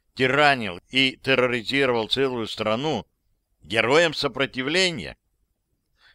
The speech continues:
Все это дело рук британцев, которые на своей территории создали террористические лагеря. Весь север Индии буквально кишит террористами.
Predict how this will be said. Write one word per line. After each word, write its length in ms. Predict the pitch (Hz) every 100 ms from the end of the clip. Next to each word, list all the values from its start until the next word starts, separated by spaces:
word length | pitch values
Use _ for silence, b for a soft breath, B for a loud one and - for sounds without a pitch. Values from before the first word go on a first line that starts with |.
| _
Все 180 | -
это 280 | 135 147 143
дело 260 | 139 143 143
рук 220 | 143 135
британцев, 720 | 123 143 156 156 - 82 - _
которые 400 | 104 120 120 120
на 140 | 117
своей 260 | - 123 120
территории 680 | 117 117 110 123 127 127 - b b
создали 580 | - 127 120 135 131 131
террористические 1040 | 107 127 123 123 117 135 123 120 - 117
лагеря. 480 | 113 110 104 107 110 _ _ _ _ _ _
Весь 280 | 92 165 -
север 320 | 175 170 165
Индии 500 | 170 165 143 104 - b b
буквально 480 | 98 110 127 135 131
кишит 480 | 117 113 165 160 _
террористами. 880 | 127 127 120 95 - - 65 58